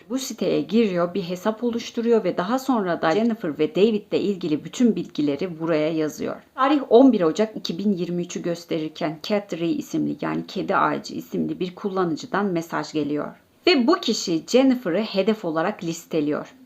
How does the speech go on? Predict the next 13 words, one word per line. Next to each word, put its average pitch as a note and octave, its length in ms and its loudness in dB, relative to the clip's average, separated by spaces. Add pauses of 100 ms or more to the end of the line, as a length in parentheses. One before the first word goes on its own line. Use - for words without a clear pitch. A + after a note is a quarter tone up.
(140)
Açıklamada B3 580 2
ise A3 280 -2
şöyle F3+ 300 -2
yazıyor. F3 300 -6
Yani F#3 220 -2
Melody'nin G3 580 0
yazmış F3+ 440 -4
olduğu, E3 380 -6
söylemiş F3 480 -4
olduğu D3 340 -4
bilgiler F3+ 420 -4
şu G#3+ 160 -10
şekilde. - 520 -8